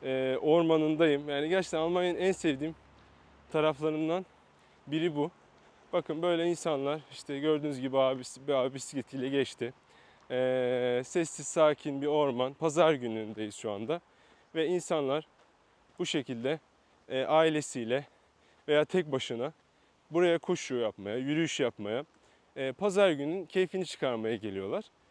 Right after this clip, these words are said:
E, aslında ben de hem de size video çekmek için hem de bir, e, yürüyüş yapmaya buraya geldim. E, şu an dediğim gibi Almanya'nın Hildesheim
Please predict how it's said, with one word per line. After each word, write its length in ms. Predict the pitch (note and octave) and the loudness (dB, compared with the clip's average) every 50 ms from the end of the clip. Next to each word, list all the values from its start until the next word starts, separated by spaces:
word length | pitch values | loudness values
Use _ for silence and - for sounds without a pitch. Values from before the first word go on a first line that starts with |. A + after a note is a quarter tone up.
| _ _ _ _ _ _ - | _ _ _ _ _ _ -8
E, 360 | C3+ C3 C3+ C3+ C3+ C3 C3 - | -4 -4 -2 -2 -2 -4 -4 -4
aslında 480 | F3+ F3 - G3+ G3+ G3+ G3+ D3 E3 | -6 -6 -4 -4 -2 -2 -4 -2 -2
ben 240 | F3+ F#3+ F#3 E3+ D#3 | 0 2 2 2 2
de 160 | E3 G3 G3+ - _ _ _ _ _ _ _ _ _ - | 0 -2 -2 -4 _ _ _ _ _ _ _ _ _ -4
hem 200 | F#3 F#3+ E3+ D#3 | -2 -2 -2 -2
de 80 | D3+ | -4
size 300 | D3 - - D3+ D#3+ D#3+ | -6 -8 -6 -4 -4 -2
video 240 | D3+ D#3+ C#3+ D3+ D#3 | -2 -2 -2 -2 -2
çekmek 400 | C3+ - C#3+ B2 - - A#2+ G#2+ | -2 -2 -4 -6 -6 -6 -12 -12
için 280 | - - - G3 G3+ - _ _ _ _ - _ _ | -10 -8 -8 -8 -8 -8 _ _ _ _ -20 _ _
hem 180 | - F3 E3 D#3+ | -6 -4 -2 -2
de 100 | D#3+ D3+ | 0 0
bir, 200 | E3 E3+ E3+ - - - | -2 -2 -4 -6 -8 -4
e, 260 | D3 C#3+ C#3+ C#3+ C#3+ | -2 0 0 0 0
yürüyüş 380 | C#3+ D#3 E3 E3 F3 - - | 0 -2 0 0 -2 -2 0
yapmaya 420 | D3 B2+ - - B2 C#3 D3+ F#3+ F3+ - _ _ - | 0 0 0 -2 -2 -2 -2 -4 -6 -8 _ _ -12
buraya 260 | D3 D3+ C#3 C3+ E3 | -4 -2 0 2 2
geldim. 400 | F#3 E3+ E3 D3+ C#3+ A#2+ C3+ F3 F3 _ _ - | 2 2 2 2 2 2 -2 -6 -12 _ _ -14
E, 40 | |
şu 200 | C#3+ - - A3 | -8 -2 0 0
an 180 | G#3+ G#3+ A3 F#3+ | 2 0 0 -2
dediğim 300 | A3 G#3 G#3 A3 G#3 F3+ | -4 -4 -2 -2 -2 -2
gibi 180 | D3+ D3 C#3+ D#3 | -4 -6 -4 -2
Almanya'nın 640 | E3+ F3+ F#3+ G3+ G#3+ G#3+ G3+ F#3+ F#3+ G#3 A#3 A3+ - _ - - | 0 0 0 2 2 0 2 0 0 -2 -4 -6 -10 _ -8 -8
Hildesheim 580 | A3 G3 F3+ F#3 D#3+ - - D3 B2+ G#2+ G#2 | -6 -2 -2 -2 -2 0 0 -2 -2 -2 -4